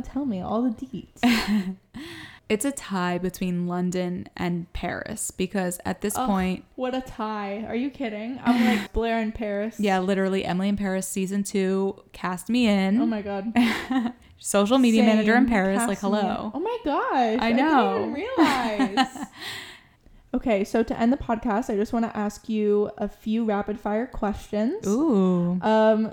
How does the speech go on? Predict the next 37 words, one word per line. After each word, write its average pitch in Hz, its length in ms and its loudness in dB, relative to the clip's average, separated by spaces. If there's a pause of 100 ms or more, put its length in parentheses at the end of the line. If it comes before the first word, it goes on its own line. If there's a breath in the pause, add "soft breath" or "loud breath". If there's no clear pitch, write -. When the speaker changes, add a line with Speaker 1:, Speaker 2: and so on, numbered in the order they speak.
Speaker 1:
s-, - 140 -18
a 240 80 0
few 240 200 2
of 220 120 -2
these 247 160 0
were 240 120 2
sent 233 360 2
in 226 260 -4
by 208 320 -2
our 208 480 -10 (220)
listeners 269 880 4
on 226 560 2 (120)
Instagram, 269 760 0
so 208 280 2
shout 208 280 -2
out 208 120 0
to - 120 -2
you 220 80 0
guys. 220 540 0 (360 loud breath)
Um, 208 500 2 (240)
so 247 280 2
the 247 120 -4
first - 220 0
question 254 240 0
I'm 254 60 4
gonna 247 200 2
ask 208 360 -2
is, 220 200 2
what's 208 420 -2
the 254 120 0
biggest 214 460 -2
misconception 220 800 0
of 202 160 -4
a 208 60 0
social 208 380 -4
media 190 320 -4
manager? - 540 -10